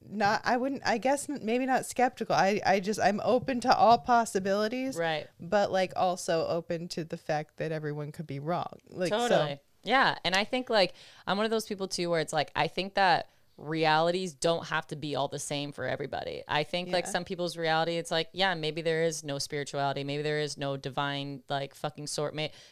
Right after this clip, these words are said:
Speaker 2: maybe in, in your reality, it's like, it doesn't exist, and that's the code that you live by, and those are the things that make sense for you. And, like,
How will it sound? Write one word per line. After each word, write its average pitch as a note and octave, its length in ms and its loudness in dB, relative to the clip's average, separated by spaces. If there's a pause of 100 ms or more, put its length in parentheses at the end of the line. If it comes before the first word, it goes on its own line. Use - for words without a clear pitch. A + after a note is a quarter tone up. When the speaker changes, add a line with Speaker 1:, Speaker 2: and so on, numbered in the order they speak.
(120)
Speaker 2:
maybe F#3 280 0
in, G3+ 420 -6
in F3 140 -6
your F3 180 0
reality, F3+ 440 2
it's E3+ 200 -4
like, F3 180 -6
it F3 100 -6
doesn't F3 260 -2
exist, E3 460 -4
and D#3 220 -6
that's D3+ 260 -2
the E3 120 -6
code D#3 320 -2
that D3+ 120 -4
you C#3+ 120 -8
live D3 180 -4
by, D#3 240 2
and C#3+ 220 -4
those C#3+ 160 -2
are D3+ 40 -12
the D3 100 -10
things D3 240 -8
that D3 100 -8
make - 160 -6
sense C#3+ 240 -6
for D#3+ 100 -8
you. E3+ 200 -2
And, D#3 120 -2
like, C#3+ 220 0